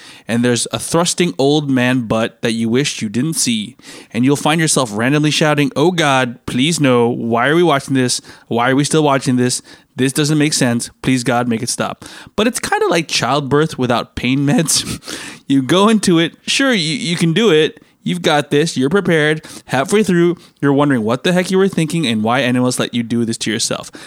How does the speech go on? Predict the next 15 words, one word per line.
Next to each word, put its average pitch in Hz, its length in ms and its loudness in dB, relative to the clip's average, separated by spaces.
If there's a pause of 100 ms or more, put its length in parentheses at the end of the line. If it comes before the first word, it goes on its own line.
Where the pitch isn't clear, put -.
(180)
By 113 140 0
the 113 180 0
end, 190 400 0 (260)
by, 139 180 0 (100)
by 127 100 2
the 127 140 0
end, 175 240 2
you're 131 120 2
praying 151 300 0
for - 100 -8
the - 60 -4
sweet 139 260 0
release 127 240 -2
of 131 80 -6
death. 113 320 -6